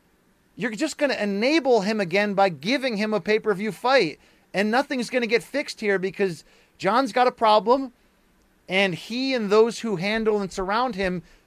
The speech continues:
do not have the power to fix it. But if you're U F C at some level with the Disney backing and the corporate sponsorships and all this ridiculous money that's coming in,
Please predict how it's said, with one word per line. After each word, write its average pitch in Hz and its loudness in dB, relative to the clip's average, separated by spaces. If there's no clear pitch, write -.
do 220 -2
not 254 2
have 226 0
the 190 -4
power 214 2
to 165 -4
fix - -4
it. 123 -10
But 202 0
if 208 2
you're 240 -2
U 233 2
F 269 4
C 285 -2
at 226 0
some 277 0
level 233 4
with 196 0
the 175 -6
Disney 240 -4
backing 214 0
and 180 -4
the 170 -6
corporate 226 2
sponsorships 220 -2
and 185 -4
all 233 4
this 208 0
ridiculous 196 -2
money 233 0
that's 196 -4
coming 202 -2
in, 226 -2